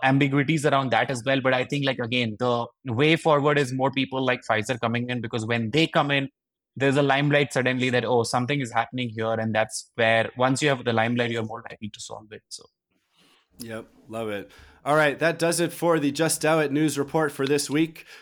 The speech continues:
Speaker 2: Uh, please make sure to tune in again later in the week for the more in-depth interview with Vikram, and we will revisit what you brought up, which is impact daos and other trends in daos. Um, thank you so much, Vikram, for joining us for the Just Dao It News Report this week.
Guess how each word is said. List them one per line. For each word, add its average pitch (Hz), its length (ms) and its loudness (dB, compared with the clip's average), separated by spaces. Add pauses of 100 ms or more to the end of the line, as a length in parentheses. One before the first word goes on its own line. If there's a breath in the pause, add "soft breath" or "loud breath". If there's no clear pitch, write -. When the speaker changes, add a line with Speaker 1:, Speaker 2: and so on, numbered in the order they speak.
Speaker 2:
Uh, 123 240 2
please 156 380 -2
make 156 160 -2
sure 151 180 0
to 147 100 0
tune 143 240 -2
in 151 140 2
again 139 340 0
later 185 240 2
in 165 100 0
the 135 100 2
week 120 240 -2
for 135 240 -2
the 120 120 -2
more 123 220 2
in-depth 170 500 -2
interview 127 540 -2
with 156 240 -2
Vikram, 127 480 0
and 117 100 -4
we 117 120 0
will 131 240 0
revisit 117 520 -2
what 113 140 -4
you 107 140 -6
brought 107 200 0
up, 170 200 -2
which 117 180 -6
is 104 260 -4 (280 loud breath)
impact 143 420 -2
daos 131 340 0
and 113 100 -4
other 110 180 -2
trends 139 520 -2
in 127 440 -2
daos. 123 500 0 (320 loud breath)
Um, 123 220 -2
thank 156 280 -2
you 156 100 0
so 143 140 -2
much, 143 240 0
Vikram, 127 400 -2
for 120 140 -4
joining 120 320 0
us 110 100 -2
for 117 140 -6
the 110 80 -6
Just 110 300 -4
Dao 110 200 0
It 104 60 -6
News 110 240 -4
Report 104 340 -6
this 95 200 -8
week. 98 240 -10